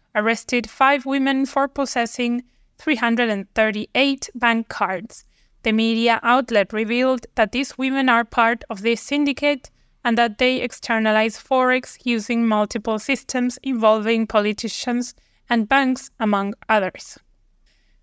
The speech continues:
They said the women's arrest was a scam gone wrong,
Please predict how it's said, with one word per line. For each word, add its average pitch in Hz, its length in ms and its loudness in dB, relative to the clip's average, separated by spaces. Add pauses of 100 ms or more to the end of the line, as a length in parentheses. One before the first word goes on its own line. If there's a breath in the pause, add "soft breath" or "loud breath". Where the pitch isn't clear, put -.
(200)
They 240 160 2
said 220 360 2
the 220 160 0
women's 220 380 0
arrest 226 440 0
was 214 160 -2
a 214 40 -6
scam 196 560 0
gone 202 300 0
wrong, 196 420 2